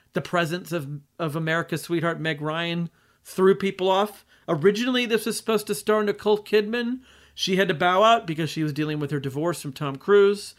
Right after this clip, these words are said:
and she's still on board as a producer. Um, and maybe it would have been more, uh, easier for people to handle with her in it because she was already in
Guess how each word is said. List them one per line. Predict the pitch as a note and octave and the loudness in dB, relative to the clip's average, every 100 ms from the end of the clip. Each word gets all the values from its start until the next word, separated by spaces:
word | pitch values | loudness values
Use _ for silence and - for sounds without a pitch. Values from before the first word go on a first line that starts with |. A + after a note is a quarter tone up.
| _ - _ - | _ -20 _ -4
and | D#3+ D#3 C#3+ | -2 0 -4
she's | - - E3 | -6 -2 -4
still | - F#3+ | 0 0
on | F3 | 0
board | D3+ E3 D#3 | -2 -2 -2
as | D3 | -4
a | |
producer. | D3 D#3 A3 B3+ - D#3 F#3 - - - - - - - | -6 -2 0 0 0 0 -2 -6 -18 -20 -20 -20 -18 -2
Um, | F3+ E3+ D#3+ D#3+ | 2 2 0 -4
and | F3+ F3 | -4 0
maybe | F#3 F#3 F#3 | 2 6 6
it | F#3 | 6
would | F3+ | 2
have | |
been | C#3+ F3 | 2 0
more, | E3+ E3+ E3 D#3+ D#3+ - - | 0 0 0 0 -2 -4 0
uh, | D#3 D3 - | 2 2 -2
easier | E3+ D3+ D3+ | -4 -2 -4
for | D3+ | -4
people | D#3 D#3 | -6 -4
to | D3+ | -4
handle | C#3+ D#3 D3+ | -2 -2 -2
with | C#3+ | -4
her | - D#3 | -2 -2
in | |
it | D3+ C#3 | -2 -2
because | C#3 D#3 C#3+ | -4 -6 -6
she | - D3 | -4 -4
was | C#3+ | -2
already | C3+ C#3 C#3 C#3 C3+ | -2 0 2 0 -2
in | C#3+ C#3+ C3+ | -2 -4 -6